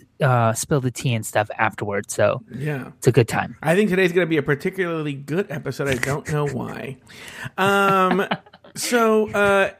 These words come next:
Speaker 2: Mike, what's going on with you?
Speaker 1: You know, um, I got a haircut,
Speaker 2: Mm-hmm.
Speaker 1: did a lot of
Speaker 2: Sure.
Speaker 1: laundry, and Steve and I broke up on <laughs> Saturday.
Speaker 2: What?
Speaker 1: Yeah, you already know this, so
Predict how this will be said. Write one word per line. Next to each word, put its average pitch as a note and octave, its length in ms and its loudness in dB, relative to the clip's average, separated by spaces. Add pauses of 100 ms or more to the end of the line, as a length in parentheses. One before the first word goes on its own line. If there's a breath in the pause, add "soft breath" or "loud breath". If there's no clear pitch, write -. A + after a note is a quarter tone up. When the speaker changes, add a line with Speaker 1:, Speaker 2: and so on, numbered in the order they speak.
(100)
Speaker 2:
Mike, A#3 400 2
what's A#3 160 2
going C4+ 220 0
on C4 100 4
with G#3 140 4
you? E4+ 400 0 (960 loud breath)
Speaker 1:
You E4 160 2
know, F#3+ 800 2 (160)
um, B2+ 600 2 (120)
I D#3 720 2 (180)
got C3+ 240 2
a G3+ 140 2
haircut, B2 1040 2
Speaker 2:
Mm-hmm. C#3 440 -2
Speaker 1:
did D3 140 0
a C#3+ 80 2
lot C#3+ 220 2
of E3+ 100 2
Speaker 2:
Sure. E3 80 0
Speaker 1:
laundry, C#3 960 2
and B2+ 420 2
Steve G3 240 0
and F#3+ 120 2
I C#3+ 60 2
broke B2 260 0
up A#2+ 120 2
on G#2+ 160 2
<laughs> - 0 -
Saturday. B2 800 2 (260)
Speaker 2:
What? C4 460 2 (840 loud breath)
Speaker 1:
Yeah, A#2 400 4
you F#3+ 120 4
already C4 220 4
know D3 180 4
this, B2 240 4
so D3 60 2